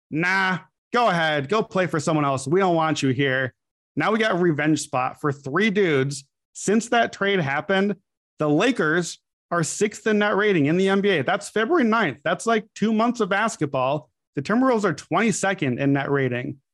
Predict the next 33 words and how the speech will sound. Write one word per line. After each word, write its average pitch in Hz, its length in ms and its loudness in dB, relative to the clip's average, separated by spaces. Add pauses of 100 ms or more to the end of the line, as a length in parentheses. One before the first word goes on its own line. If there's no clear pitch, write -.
(160)
The 175 160 2
eight 269 220 0
teams 262 280 4
below 240 360 2
them 226 380 2
were 208 160 2
trying 262 500 2
to 277 60 2
lose. 269 600 2
The 160 80 -2
Timberwolves 262 600 2
were 202 200 0
last 160 580 -2
in 165 140 2
net 180 180 0
rating 151 380 0
among 165 360 0
actual 165 440 -2
N 160 160 0
B 160 100 2
A 151 120 2
teams. 131 560 -2 (360)
They 151 100 0
are 135 100 0
twenty-fifth 190 600 -2
in 160 80 0
offense, 156 540 0
fourteenth 165 480 -2
in 151 80 0
defense 143 400 -2
during 139 240 -2
that 135 220 -4
stretch. 143 500 -6